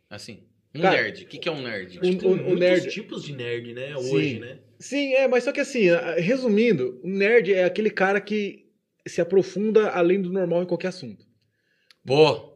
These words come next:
Speaker 1: boa, boa definição, cara.
Speaker 2: Entendeu? É assim, então, vamos lá, você é um leitor assíduo de livros.
Speaker 1: Tinha na escola aquele menino que estudava pra caramba,
Speaker 2: Sim.
Speaker 1: a gente falava, "Ó, o nerd."
Speaker 2: É.
Speaker 3: Uhum.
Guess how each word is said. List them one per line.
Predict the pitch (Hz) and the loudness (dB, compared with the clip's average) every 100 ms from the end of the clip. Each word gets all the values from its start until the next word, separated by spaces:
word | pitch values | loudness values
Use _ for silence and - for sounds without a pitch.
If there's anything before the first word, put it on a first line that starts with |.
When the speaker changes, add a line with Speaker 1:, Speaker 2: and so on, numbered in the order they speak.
| _ | _
Speaker 1:
boa, | 113 139 - | -4 -4 -6
boa | 101 131 151 | -2 0 0
definição, | 147 - 147 123 123 104 | -2 -6 -8 -8 -8 -10
cara. | 95 101 - | -8 -10 -10
Speaker 2:
Entendeu? | 120 127 - - - _ _ _ _ | -2 2 2 0 -18 _ _ _ _
É | 143 | -4
assim, | 151 - 147 | -2 0 -2
então, | 123 117 226 254 147 | -4 -2 0 2 0
vamos | 131 180 185 | -4 2 4
lá, | 139 120 | 4 2
você | 123 - 165 165 165 160 147 135 120 107 - _ _ - | -2 -4 0 2 4 4 4 4 2 -2 -14 _ _ -8
é | 131 143 151 | -4 -2 0
um | 165 180 180 175 | 0 0 0 4
leitor | 185 180 196 | 2 4 0
assíduo | 196 - 202 196 | 0 -2 -4 -2
de | |
livros. | 202 170 175 110 101 - _ _ | 0 4 2 0 -12 -20 _ _
Speaker 1:
Tinha | - 135 | -10 -8
na | 165 | -6
escola | 170 - - 147 165 | -6 -8 -2 0 0
aquele | 160 135 127 | -2 -6 -6
menino | 123 135 120 | -6 -6 -10
que | - | -10
estudava | 123 - 127 107 135 131 | -12 -12 -14 2 2 2
pra | 123 135 | -4 -10
caramba, | 123 123 123 | -4 -4 2
Speaker 2:
Sim. | 202 | 4
Speaker 1:
a | |
gente | 185 | 4
falava, | 151 143 175 | 0 0 0
"Ó, | 170 | 0
o | |
nerd." | 139 139 117 95 95 165 | 2 2 2 -4 -4 2
Speaker 2:
É. | 175 156 | 4 2
Speaker 3:
Uhum. | 131 131 147 | -6 -14 -16